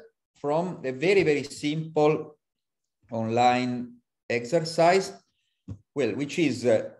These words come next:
spotting the difference between two different data sets. All right, uh, so here I'm going to open, uh, a, to, to, to, yeah, open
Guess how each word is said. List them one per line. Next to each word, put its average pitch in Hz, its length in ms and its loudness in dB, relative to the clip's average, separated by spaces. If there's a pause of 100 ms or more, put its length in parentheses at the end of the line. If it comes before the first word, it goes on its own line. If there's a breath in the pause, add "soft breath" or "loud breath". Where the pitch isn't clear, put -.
spotting 190 760 0
the 143 80 0
difference 170 760 -2
between 139 460 -4
two 170 160 2
different 135 560 -2
data 90 300 -2
sets. - 460 -16 (520 loud breath)
All 185 100 4
right, - 360 4
uh, - 100 -6 (380)
so - 140 -6
here 180 200 4
I'm 165 140 2
going 165 280 -2
to 143 200 -4
open, 175 580 -2
uh, 175 240 -4 (640)
a, 123 360 -4 (840)
to, 120 220 -10
to, 117 100 -14
to, 120 280 -8
yeah, 117 220 -4 (1300)
open 160 680 0